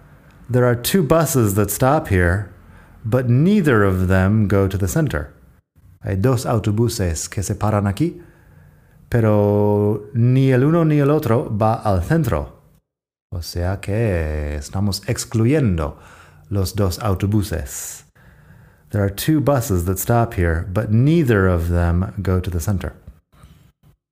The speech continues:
Y también, there are two buses that stop here, and both of them go to the center. Hay dos autobuses que paran aquí, y ambos van al centro, o los dos van al centro.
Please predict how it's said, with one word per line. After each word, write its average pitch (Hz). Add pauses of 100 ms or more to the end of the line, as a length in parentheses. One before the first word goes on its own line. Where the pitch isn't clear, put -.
(340)
Y 175
también, 113 (500)
there 127
are 123
two 175
buses 135
that 104
stop 139
here, 90
and 110
both 143
of 95
them 98
go 92
to 98
the 98
center. 87 (800)
Hay 95
dos 95
autobuses 98
que -
paran 98
aquí, 131
y 123 (260)
ambos 131
van 98
al 90
centro, 123
o 85
los 87
dos 95 (600)
van 95
al 92
centro. 82